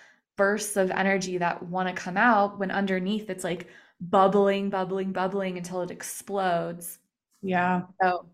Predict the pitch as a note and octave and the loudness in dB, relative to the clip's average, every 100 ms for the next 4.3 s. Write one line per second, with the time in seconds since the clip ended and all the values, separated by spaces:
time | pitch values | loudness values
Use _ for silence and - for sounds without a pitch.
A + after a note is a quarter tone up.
0 | - - - - G3+ F#3 F3 G3+ G3+ F#3 | -20 -20 -20 -2 2 4 4 2 -2 -2
1 | G#3 G3+ G3+ G3 F#3 F#3 F3 F3 F3+ F3+ | 4 4 4 0 0 -2 -2 -6 -8 -8
2 | F3 F3 E3+ - - - F3 - E3+ E3 | -6 -6 -6 -6 -6 -6 -8 -6 -6 -8
3 | - _ _ - - E3+ E3 - - - | -16 _ _ -14 -8 -8 -6 -8 -8 -8
4 | - - - | -8 -8 -12